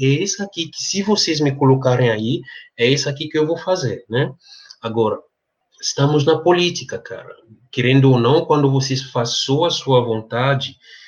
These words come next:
você tem, a política, ela depende de muitos outros membros, na Assembleia e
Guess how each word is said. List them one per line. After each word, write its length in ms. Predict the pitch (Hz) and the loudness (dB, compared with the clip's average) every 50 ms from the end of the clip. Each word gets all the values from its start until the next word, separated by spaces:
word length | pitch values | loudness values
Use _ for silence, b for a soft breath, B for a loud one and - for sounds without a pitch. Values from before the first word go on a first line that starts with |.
| B B B _ _ | B B B _ _
você 220 | 123 - - 127 135 | -14 -10 -10 -10 -8
tem, 600 | - 123 120 127 135 151 165 175 180 175 170 - _ _ - 120 117 120 123 120 - 131 - _ 120 | -4 -4 -2 0 -2 -2 -4 -6 -8 -10 -14 -18 _ _ -20 -20 -18 -18 -20 -20 -20 -20 -20 _ -18
a 60 | 117 | -18
política, 1000 | - - 117 110 120 135 135 - 151 - - 151 151 147 143 131 110 101 - - - - - _ _ _ | -10 -8 -6 -4 -4 -4 -6 -8 -10 -6 0 2 2 4 4 2 2 0 -4 -10 -16 -20 -20 _ _ _
ela 220 | - - 113 117 110 | -12 -4 -2 -2 0
depende 520 | 117 117 113 - 123 123 135 147 139 139 | 0 -2 -2 0 0 2 2 2 2 2
de 340 | 135 131 127 123 120 120 113 123 | 0 0 0 -2 -2 -2 -2 -2
muitos 460 | 120 123 139 156 151 - 156 139 135 | 0 2 2 2 2 0 0 2 4
outros 340 | 151 156 156 - 165 156 143 | 2 2 2 0 -4 0 4
membros, 500 | 131 131 131 123 120 107 104 95 90 104 | 4 6 6 4 4 2 -2 -6 -6 -4
na 160 | 104 110 117 | -2 0 0
Assembleia 960 | 113 - - 123 117 113 101 101 110 113 120 120 117 107 98 95 92 92 95 | 0 0 -2 -2 -2 -2 -2 -2 -2 0 2 2 0 0 -2 -4 -4 -6 -6
e 80 | 95 | -8